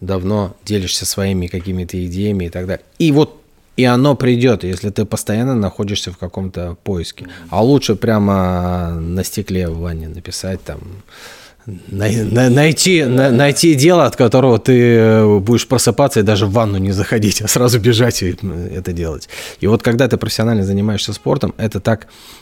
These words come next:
и происходит, по большому счёту, в твоей жизни, да? Ты фанатично и занимаешься только одним, одним делом. И вот профессиональный спорт, спорт высоких достижений, вот, вот он не терпит компромиссов.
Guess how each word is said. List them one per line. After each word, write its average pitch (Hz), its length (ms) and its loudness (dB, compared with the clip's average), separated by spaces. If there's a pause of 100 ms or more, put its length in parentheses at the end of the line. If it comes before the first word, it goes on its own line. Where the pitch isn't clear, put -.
(100)
и 98 80 -4
происходит, 98 600 0
по 90 80 -12
большому 85 420 -8
счёту, - 300 -12 (640)
в - 60 -18
твоей 90 200 0
жизни, 82 260 -2
да? 95 260 -2
Ты 85 240 -6
фанатично 95 960 -4 (100)
и 85 300 -6
занимаешься 95 540 -4
только 85 320 -10
одним, 80 420 -10 (140)
одним 87 400 -8
делом. 67 320 -12 (100)
И 95 140 -10
вот 92 180 -8
профессиональный 101 520 -6
спорт, - 360 -8 (640)
спорт - 300 -10
высоких 87 360 -6
достижений, 85 500 -8
вот, 98 180 -8
вот 82 180 -14
он 82 140 -8
не 82 60 -10
терпит 80 320 -12
компромиссов. 85 640 -14